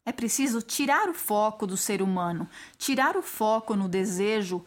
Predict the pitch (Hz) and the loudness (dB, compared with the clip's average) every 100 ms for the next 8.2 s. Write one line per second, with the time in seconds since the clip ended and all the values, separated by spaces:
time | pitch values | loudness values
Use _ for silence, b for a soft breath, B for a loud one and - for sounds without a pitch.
0 | B - 190 208 196 247 254 220 - 220 | B -6 -2 -2 0 0 2 0 0 -2
1 | 196 196 190 - 196 185 202 208 208 202 | -2 -2 -4 -2 2 4 4 2 -2 -4
2 | 196 196 202 190 185 185 185 180 175 196 | -2 -2 0 0 0 2 2 0 -2 0
3 | 233 240 B B B 185 - 196 208 226 | 0 -2 B B B -2 0 0 0 0
4 | 220 202 214 240 262 220 185 180 175 196 | -2 0 2 2 2 0 0 2 2 2
5 | 247 262 B B B 214 208 220 208 233 | 0 -6 B B B -4 0 0 0 -2
6 | 208 196 - - 262 285 285 208 180 180 | -2 -4 -6 -2 0 0 0 0 0 0
7 | - - 180 175 - 247 240 240 - 220 | -6 -2 -2 -2 -2 0 0 0 -2 0
8 | 202 196 | 0 -2